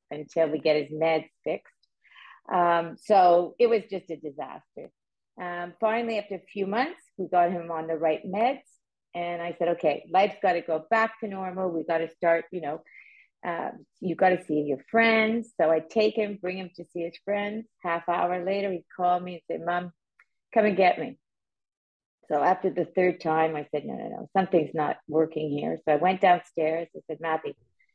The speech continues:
what is going on?" And he said, "Mom, I don't fit in.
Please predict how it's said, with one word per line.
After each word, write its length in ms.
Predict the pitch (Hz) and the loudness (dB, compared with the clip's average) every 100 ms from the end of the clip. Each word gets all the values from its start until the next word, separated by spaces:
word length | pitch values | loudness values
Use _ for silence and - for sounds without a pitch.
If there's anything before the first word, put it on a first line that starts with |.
| _ - | _ -2
what 180 | 269 | 0
is 180 | - 214 | 2 0
going 340 | - 180 175 170 | 2 0 0 0
on?" 400 | 226 226 - - - | 0 0 -4 -14 -10
And 160 | 165 | -6
he 160 | 165 170 | -6 -4
said, 160 | 170 170 | -2 2
"Mom, 220 | 233 247 | 4 4
I 80 | 214 | 4
don't 260 | 208 196 - | 4 0 -2
fit 160 | 185 | -2
in. 260 | 156 135 123 | 0 -4 -12